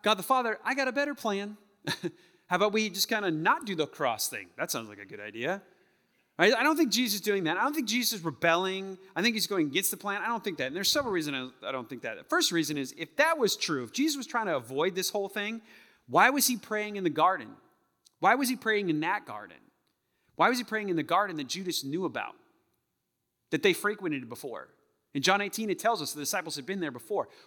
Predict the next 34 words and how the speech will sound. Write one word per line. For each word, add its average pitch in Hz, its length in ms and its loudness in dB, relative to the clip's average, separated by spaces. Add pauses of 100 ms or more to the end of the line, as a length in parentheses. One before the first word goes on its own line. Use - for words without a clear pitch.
Why 180 260 4
would, 208 120 -2
if 165 160 -4
he 277 120 6
was 349 220 0
trying 233 360 -6
to 185 140 0
avoid 156 540 0
his 160 160 -6
betrayal 143 760 -4 (180)
and 156 220 -4
then 190 160 0
his 160 480 0 (420)
execution, 165 920 -2 (800)
why 180 240 8
is 220 80 2
he 226 80 -4
praying 214 240 -4
in 214 60 -8
that 208 140 -8
garden 208 280 0
where 170 100 0
he 175 60 -2
knows 185 300 -4 (180)
Judas 135 260 -4
can 196 120 -8
find 220 300 0
him? 107 140 -10 (1200)
Also, 240 300 6
just 240 240 0
in 220 100 -4
this 196 140 -2
chapter, 156 480 -2
in 170 340 -2